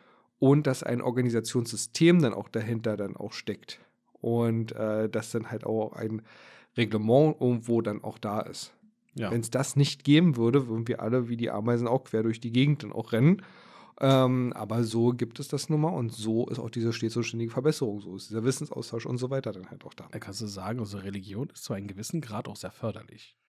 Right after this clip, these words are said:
Speaker 1: Ähm, Religion war irgendwo in der Geschichte definitiv förderlich, wurde dann aber abgelöst durch, äh, verschiedene politische Systeme, durch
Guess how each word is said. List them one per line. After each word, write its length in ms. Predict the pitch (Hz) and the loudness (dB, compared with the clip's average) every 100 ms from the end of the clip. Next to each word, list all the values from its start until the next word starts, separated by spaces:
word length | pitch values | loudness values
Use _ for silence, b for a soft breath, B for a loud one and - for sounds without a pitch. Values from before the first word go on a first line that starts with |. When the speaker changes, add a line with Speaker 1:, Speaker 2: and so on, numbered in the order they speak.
| - | -2
Speaker 1:
Ähm, 220 | 135 139 | 0 0
Religion 760 | 139 139 139 117 139 220 226 127 | 2 2 2 4 4 4 2 0
war 360 | 120 180 240 - | 2 2 0 -6
irgendwo 580 | 156 180 185 - 147 190 | -4 -2 -2 -2 0 0
in 80 | 151 | 0
der 100 | 131 | -2
Geschichte 360 | 123 147 - | -2 -4 -2
definitiv 560 | 135 135 151 139 196 185 | -2 -2 -2 -2 -4 -2
förderlich, 440 | 131 117 110 110 | 0 2 0 0
wurde 260 | 117 127 135 | 2 4 2
dann 220 | 110 135 | 0 -2
aber 260 | 156 147 143 | 0 2 2
abgelöst 760 | 151 - 151 135 143 180 180 139 | 0 0 -2 0 2 0 -2 -4
durch, 400 | 127 135 143 - | 0 2 2 -2
äh, 80 | |
verschiedene 480 | 143 139 139 135 143 | -2 -2 0 -2 -2
politische 540 | 139 147 135 151 143 139 | -2 -2 -4 -2 -2 -2
Systeme, 520 | 135 - - 170 110 | -4 -2 0 2 2
durch 380 | 113 120 123 | 2 2 2